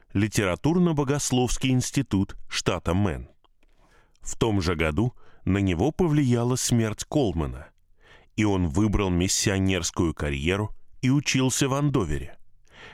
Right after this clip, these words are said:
многие из ста пятидесяти студентов которого теперь готовились стать миссионерами.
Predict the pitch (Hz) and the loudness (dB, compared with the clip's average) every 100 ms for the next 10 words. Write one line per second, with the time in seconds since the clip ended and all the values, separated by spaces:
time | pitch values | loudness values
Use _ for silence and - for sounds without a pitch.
0 | - 95 98 104 101 92 90 - - 101 | -2 2 2 0 0 0 0 -2 -2 -2
1 | 107 95 104 92 87 - 92 - 98 87 | -2 0 0 0 -2 -2 -2 -2 0 0
2 | 92 82 82 - 69 98 110 113 107 - | 0 -2 -6 -8 -4 -2 0 -2 -6 -12
3 | - - - 107 117 165 139 156 151 143 | -20 -20 -4 -2 0 0 0 -2 0 2
4 | 147 - - 87 85 92 90 - 101 98 | 0 -2 -2 -2 0 -2 0 0 0 0
5 | 85 67 64 67 | 0 -4 -8 -16